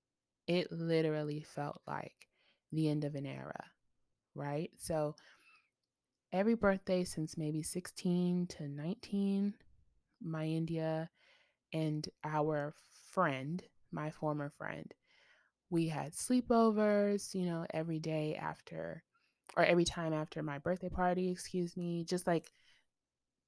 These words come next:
three-way phone calls, you know, meeting up for lunch. Like, we were just, like, always having a good time together, but, like,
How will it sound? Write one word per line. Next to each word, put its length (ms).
three-way 440
phone 420
calls, 680
you 120
know, 280
meeting 440
up 240
for 180
lunch. 580
Like, 180
we 160
were 120
just, 300
like, 140
always 840
having 400
a 80
good 220
time 400
together, 600
but, 120
like, 220